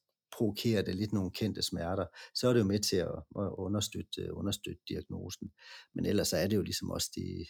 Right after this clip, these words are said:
når vi har snakket, øh, anamnesen, når vi har snakket alle de andre ting, man kan fejle i området, så er der også den, den kliniske undersøgelse af lyskekanalen, som også er, øh,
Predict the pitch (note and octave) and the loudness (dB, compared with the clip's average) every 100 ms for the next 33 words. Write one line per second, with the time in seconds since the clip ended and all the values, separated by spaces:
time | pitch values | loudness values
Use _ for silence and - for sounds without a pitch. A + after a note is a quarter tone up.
0 | - G2 F2 F2 E2+ - D#2 F#2 F2+ - | -6 -6 -4 -4 -2 0 0 2 -2 -2
1 | G2+ F#2 F#2 F2+ F2+ F#2+ G2+ A#2+ G#2 G2 | -6 -6 -4 0 2 2 4 2 0 -2
2 | F2 F2 D#2+ E2 F2 F2 F2 A2+ A#2 A2+ | -2 -2 0 -2 -4 -2 2 4 4 2
3 | G#2 G2+ F#2+ F2 G2+ F2+ G2+ G2 - - | 0 0 0 0 2 0 0 -2 -6 -6
4 | G2 F#2 - - F#2 - - - - - | -4 -4 -4 -6 -8 -10 -16 -16 -8 4
5 | A#2+ A#2 C3+ A#2+ G2+ - G2 A#2 - F2 | 4 6 6 6 4 2 6 6 6 2
6 | E2+ - G2+ G2+ - G2 - F2 F2 F2 | 0 2 2 2 -2 -6 -8 -8 -8 -6
7 | - F2 E2 E2+ - - F2 E2+ - F2+ | -6 -4 -4 -2 -2 -4 -8 -12 -12 -12
8 | F2 F2 F2 | -12 -12 -12